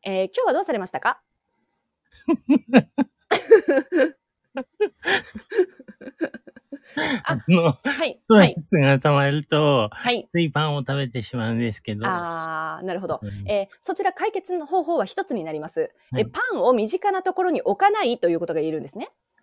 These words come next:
Speaker 2: はい。
Speaker 1: はい。あの、目の見えるところにありましたらですね、あの、人間はですね、意志がもう弱い、よ-、意志なんてない、頑張れないというものが人間なんですね。ですから、近くにパンを置かないということはできますでしょうか？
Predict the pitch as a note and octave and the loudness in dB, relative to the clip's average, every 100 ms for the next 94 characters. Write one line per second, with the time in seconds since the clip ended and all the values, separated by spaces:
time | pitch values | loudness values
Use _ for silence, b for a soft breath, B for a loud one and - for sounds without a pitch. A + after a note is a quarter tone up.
0 | _ B2+ C3 - _ _ _ _ - G3 | _ -8 -8 -8 _ _ _ _ -8 -8
1 | - G3+ F3+ D4 B4 D4+ B3 A4 F4 A3 | -8 -6 -2 0 0 0 0 0 0 -2
2 | G#3 G3+ D#3 E3 F#3+ F#3+ D3+ - D3 E3+ | -2 -4 -4 -6 -6 -6 -6 -8 -8 -8
3 | - b b - F#3+ E3 _ _ A#3 G4+ | -10 b b -10 -8 -8 _ _ 0 2
4 | B4+ B4+ B4 B4 D#4+ - D3+ D3+ - - | 4 4 2 -4 -4 -4 -10 -12 -4 -2
5 | F#4+ D5 G3+ E3 F3+ C#3 G#3 A#3 B4+ F3+ | 2 2 2 0 -4 -2 2 2 2 -2
6 | - _ - G#3 B3+ - G4+ - - G#2+ | -4 _ 0 2 2 2 2 2 -10 -10
7 | F3+ D#3+ D3+ A3+ F#4+ F3+ - _ A#3 G#4+ | -8 -8 -6 -4 -4 -6 -10 _ -4 -2
8 | A4 G#4+ A4 F#3+ C#4+ F#4 E3+ E3+ G#3+ B3+ | -2 -2 -2 -4 -4 -4 -4 -4 -6 -6
9 | E3+ - F3+ D#3+ D#3+ D3 - - - _ | -8 -6 -4 -4 -6 -10 -14 -18 -18 _
10 | b b b b - E4 - A#3+ C#4 - | b b b b -8 -6 -4 -4 -4 -6
11 | - - G4 G4+ C#4 F3+ - G#4 C4+ - | -10 -8 -8 -6 -4 -6 -6 -4 -2 0
12 | - D#4 F4 G#4 C4+ F3+ E3 E3+ C#3 D3+ | 0 2 0 -2 -4 -4 -4 -4 -4 -6
13 | E3+ - - A2+ G#2+ | -8 -12 -12 -12 -14